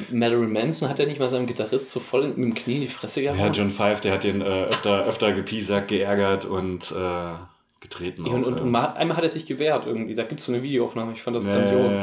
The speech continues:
Speaker 2: ja. Irgendwann war's, äh, ihm zu viel und darum die, äh, haben ja auch übelst den Beef dann ewig gehabt und John Five ist jetzt bei, äh, Rob Zombie.
Speaker 1: Okay.
Speaker 2: Die waren ja schon mal zusammen auf Tour. Und da war's auch mal so, dass, äh, Marilyn Manson auch so ein bisschen auf Diva gemacht hat und, weil die sich abendsmäßig immer abgewechselt hat,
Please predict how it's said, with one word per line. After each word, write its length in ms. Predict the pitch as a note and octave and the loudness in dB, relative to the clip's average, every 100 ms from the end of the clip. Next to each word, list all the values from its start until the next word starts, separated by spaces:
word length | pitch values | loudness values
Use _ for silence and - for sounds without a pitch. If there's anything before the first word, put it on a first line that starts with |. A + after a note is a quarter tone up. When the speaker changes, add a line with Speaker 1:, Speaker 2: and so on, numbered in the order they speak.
| G2+ | -4
Speaker 2:
ja. 40 | G2+ | -4
Irgendwann 300 | G#2+ G#2+ G#2 | -4 0 2
war's, 260 | G2+ G2+ - | 2 0 -2
äh, 120 | F#2+ F#2 | -2 0
ihm 160 | G2+ G#2 | -2 -4
zu 100 | F#2+ | -4
viel 360 | - G2+ G2 G2 - - | -2 0 0 -4 -16 -14
und 300 | F2 E2+ E2 - - - - _ _ _ _ | -12 -10 -14 -20 -20 -20 -20 _ _ _ _
darum 200 | - F2+ | -4 -4
die, 200 | E2+ F2+ | -2 -4
äh, 460 | F2 E2+ E2+ E2+ E2 - _ | -2 -4 -6 -6 -10 -14 _
haben 180 | - G2 | -4 0
ja 80 | G2 | 0
auch 80 | F#2+ | 0
übelst 260 | F#2+ G2+ | -2 -4
den 120 | G2+ | -4
Beef 180 | F#2 G2+ | -2 -4
dann 280 | G2+ F2 F2 | -4 -6 -4
ewig 260 | E2+ F2+ - | -4 -4 -4
gehabt 260 | F2+ - | -6 -6
und 100 | - | -6
John 120 | F2+ | -6
Five 200 | E2+ F2+ | -4 -6
ist 80 | - | -6
jetzt 200 | E2+ D#2+ | -6 -6
bei, 200 | - E2 D#2+ | -8 -6 -6
äh, 480 | D#2+ D#2 D2+ D#2 | -8 -10 -12 -12
Rob 180 | F2 E2+ | -12 -6
Zombie. 360 | G#2+ G#2 G#2 G#2 - - _ - | -2 0 -2 -6 -14 -20 _ -10
Speaker 1:
Okay. 300 | - A2+ C3 C3 - - _ | -10 -6 -6 -8 -16 -20 _
Speaker 2:
Die 100 | F2 | -16
waren 140 | E2 E2+ | -12 -10
ja 80 | E2+ | -10
schon 160 | - | -10
mal 60 | E2+ | -8
zusammen 300 | F2+ F2+ F2 | -8 -8 -6
auf 140 | E2+ - | -8 -8
Tour. 320 | G2+ F#2+ G2 _ _ | -6 -6 -8 _ _
Und 220 | - - | -20 -20
da 140 | - D2+ | -14 -10
war's 180 | D#2 E2 | -10 -10
auch 80 | |
mal 100 | E2 | -10
so, 140 | D#2+ D#2+ | -10 -10
dass, 280 | D#2 D2+ - | -12 -12 -14
äh, 100 | D2+ | -14
Marilyn 260 | E2 E2 E2 | -10 -8 -8
Manson 240 | E2 E2+ | -10 -10
auch 100 | D#2 | -12
so 80 | D#2+ | -12
ein 60 | D#2 | -12
bisschen 200 | D#2 D#2+ | -12 -12
auf 140 | D#2+ | -12
Diva 280 | F#2 F#2 F2+ | -8 -4 -4
gemacht 360 | E2 E2 D#2+ | -4 -6 -8
hat 160 | - D#2+ | -10 -10
und, 200 | C#2+ D2+ - - - | -14 -20 -20 -20 -8
weil 80 | F2+ | -4
die 60 | |
sich 240 | F#2+ G2+ G#2+ | 0 0 0
abendsmäßig 480 | A2+ A#2+ A2 G#2+ | 0 -2 -2 -2
immer 160 | G2+ F#2+ | 0 0
abgewechselt 500 | A#2 B2 A#2 - A#2+ | 0 -2 -2 -4 -4
hat, 260 | A2+ - | -4 -6